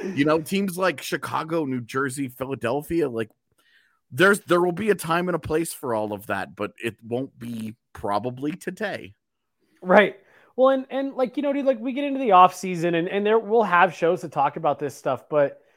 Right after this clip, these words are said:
Speaker 2: um, I, I really do, like, to your point, I think there were more interesting storyli-, storylines this year relative to most.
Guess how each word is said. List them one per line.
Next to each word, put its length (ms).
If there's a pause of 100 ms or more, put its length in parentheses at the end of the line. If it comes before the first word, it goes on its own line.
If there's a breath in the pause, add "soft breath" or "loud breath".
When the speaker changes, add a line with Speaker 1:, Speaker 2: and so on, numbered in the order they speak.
(300)
Speaker 2:
um, 460 (320)
I, 100
I 120
really 300
do, 160
like, 320
to 100
your 140
point, 420
I 120
think 180
there 160
were 220
more 800
interesting 400
storyli-, 600 (440)
storylines 680
this 260
year 240
relative 640
to 120
most. 640